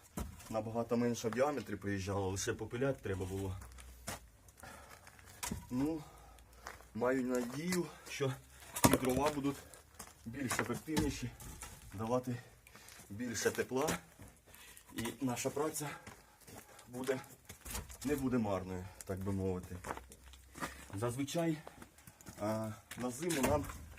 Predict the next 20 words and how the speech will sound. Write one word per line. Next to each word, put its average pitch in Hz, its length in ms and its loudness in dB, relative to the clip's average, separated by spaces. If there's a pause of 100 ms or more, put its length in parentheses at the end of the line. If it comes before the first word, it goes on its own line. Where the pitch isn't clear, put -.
(140)
вистачає, 147 720 0 (1300)
а, 107 40 -6 (760)
півтори 139 300 4
машини 143 360 0
дров. 95 280 2 (180)
Тобто 104 320 0 (420)
одного 131 340 6
року 120 280 4
ми 113 120 2
заказуємо 107 500 2
одну 101 240 -2
машину 196 400 -4
дров, 185 260 0 (640)
наступного 131 520 0
року 139 240 2
ми 117 100 2
заказуємо 120 480 2
дві 98 200 0
машини 87 360 -2
дров. 85 260 -10